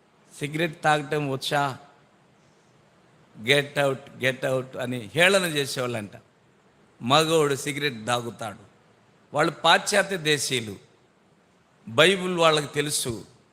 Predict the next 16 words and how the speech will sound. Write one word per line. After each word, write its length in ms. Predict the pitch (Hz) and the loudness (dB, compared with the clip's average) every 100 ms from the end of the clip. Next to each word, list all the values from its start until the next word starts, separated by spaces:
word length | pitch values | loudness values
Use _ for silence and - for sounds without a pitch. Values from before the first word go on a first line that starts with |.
| _ _ _ _ _ _ - | _ _ _ _ _ _ -2
బైబిల్ 360 | 127 156 156 | 2 2 2
జ్ఞానం 540 | 147 131 143 165 170 170 | -2 2 4 6 4 -2
తెలుసు. 560 | 139 135 131 123 107 - _ _ _ _ _ _ - | -2 -4 -4 -6 -8 -12 _ _ _ _ _ _ -6
కొంతమంది 400 | 165 170 165 151 156 | -2 2 0 0 2
చైనీయులు, 540 | 156 156 151 139 135 92 - _ _ _ _ _ - | 4 4 2 0 -4 -10 -20 _ _ _ _ _ -10
కొంతమంది 840 | 147 160 160 156 160 156 139 127 - _ _ _ _ - 110 | -4 0 0 2 2 0 -2 -8 -14 _ _ _ _ -16 -2
రష్యా 380 | 139 143 175 160 | 0 2 2 4
వాళ్ళు, 520 | 147 139 135 139 127 | 4 0 0 -6 -8
జర్మనీ, 460 | 104 143 156 156 143 | -6 -2 0 0 -2
జపాన్, 420 | 120 139 147 147 | -2 -4 -2 -4
ప్రపంచం 640 | 131 143 156 214 220 208 | 0 0 2 0 0 0
నుంచి 200 | 196 190 | 0 -2
వస్తారు. 560 | 185 147 - 139 117 98 - - _ _ _ _ _ _ _ _ _ - | 0 0 2 0 0 -6 -14 -20 _ _ _ _ _ _ _ _ _ -6
ఇలాగా 400 | 139 185 202 196 | 2 2 4 2
వచ్చిన 400 | 175 170 208 208 | 0 0 0 2
వాళ్ళలో 720 | 202 180 175 156 147 123 127 | 4 4 4 2 2 0 -4